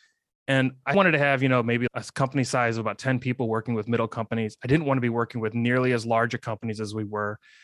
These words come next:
with as many staff members as we did, under as much pressure as I was, because again, my goal was to create a company that afforded me this lifestyle. And so I kind of realized, like,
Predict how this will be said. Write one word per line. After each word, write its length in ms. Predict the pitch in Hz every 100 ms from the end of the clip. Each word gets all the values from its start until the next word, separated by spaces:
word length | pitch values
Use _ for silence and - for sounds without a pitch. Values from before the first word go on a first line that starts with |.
| _ -
with 120 | 110
as 120 | 107
many 320 | 120 131 139
staff 340 | 127 127 117 -
members 280 | 113 110 104
as 120 | 104
we 80 | 107
did, 220 | 107 107
under 180 | 113 117
as 120 | 110
much 220 | 131 -
pressure 360 | - 117 - 113
as 80 | 107
I 100 | 107
was, 240 | 104 110
because 280 | - 151 127
again, 200 | 131 147
my 140 | 135
goal 400 | 120 170 220 185
was 180 | 127 127
to 80 | 131
create 220 | - 143
a 60 | 127
company 300 | 143 131 131
that 160 | 120
afforded 440 | 120 - 135 127 120
me 80 | 113
this 240 | 117 -
lifestyle. 480 | 139 196 - - - _ _ _ _ _ _ _
And 80 | 147
so 200 | 196 180
I 80 | 160
kind 240 | - 254
of 100 | 302
realized, 380 | 135 131 127 117
like, 180 | 123 117